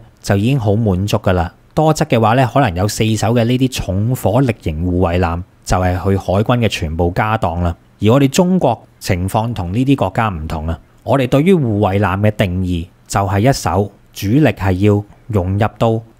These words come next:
我哋嚟緊嘅航空母艦編隊入面，作為一個前哨嚟到去專職反潛艇或者擔任部分防空作為前哨嘅工作嘅。個角色同定位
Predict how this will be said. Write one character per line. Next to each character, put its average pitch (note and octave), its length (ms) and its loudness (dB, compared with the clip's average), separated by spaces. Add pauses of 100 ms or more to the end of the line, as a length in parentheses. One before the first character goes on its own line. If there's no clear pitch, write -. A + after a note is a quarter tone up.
我 A#2+ 140 0
哋 G#2+ 160 0
嚟 F2 240 -2
緊 G2 180 0
嘅 C#3+ 140 2
航 E2 280 -4
空 C3 140 0
母 A2 220 0
艦 F#2 180 0
編 C3+ 320 0
隊 F2+ 160 0
入 E2+ 200 -2
面， E2+ 320 -2 (200)
作 C3+ 220 -2
為 F2+ 120 0
一 C3 60 0
個 C#3 140 2
前 D#2+ 500 -4
哨 G#2 400 -2 (300)
嚟 G#2 140 0
到 C3 180 4
去 C3 60 4
專 E3 360 2
職 D#3 160 0 (200)
反 G#2+ 480 -2
潛 E2 400 -4
艇 F#2+ 400 0 (240)
或 A2 100 -2
者 C3+ 120 0
擔 C#3+ 320 -2
任 G2+ 160 0
部 G2 180 0
分 G2 220 0
防 D#2+ 400 -4
空 C#3 280 0 (280)
作 C#3+ 160 0
為 G2 160 -2
前 F2 300 -4
哨 A2+ 240 0
嘅 A#2 80 2
工 C3 240 2
作 F#2+ 240 -2
嘅。 - 100 -4 (220)
個 C#3+ 200 0
角 C3+ 200 0
色 - 220 -2
同 F2+ 220 -4
定 F#2+ 240 -2
位 G2 240 0